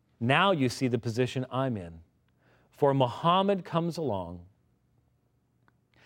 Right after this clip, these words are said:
six hundred years after Jesus. And he asks me to reject everything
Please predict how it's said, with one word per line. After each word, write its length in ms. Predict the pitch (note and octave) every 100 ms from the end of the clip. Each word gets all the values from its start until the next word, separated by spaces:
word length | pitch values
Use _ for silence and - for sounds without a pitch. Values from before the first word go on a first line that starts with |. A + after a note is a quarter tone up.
| - -
six 640 | - E3+ F3+ - - - _ _ _ -
hundred 880 | - G3 A3+ A#3 G#3 C#3+ G#2+ G2 E2+ -
years 760 | A#2+ D#3+ G3+ D#3+ G2 D#2 - - _ _ _ D3
after 480 | F3 E3 - A2+
Jesus. 680 | G2 C3 C3+ - - - - _ _ _ _ _ _ _ _ _ _ _ _ _ _ _ _ _ _ _ _ C#3
And 160 | C#3
he 200 | C#3 C#3 -
asks 480 | F3 G#3 - - E3+
me 180 | D#3+ D3
to 200 | - C3+
reject 800 | C#3+ B2+ E3+ F#3+ D#3+ - - _ _ _ _ _
everything 720 | E3+ A3 G3 D#3+ - A2 G#2+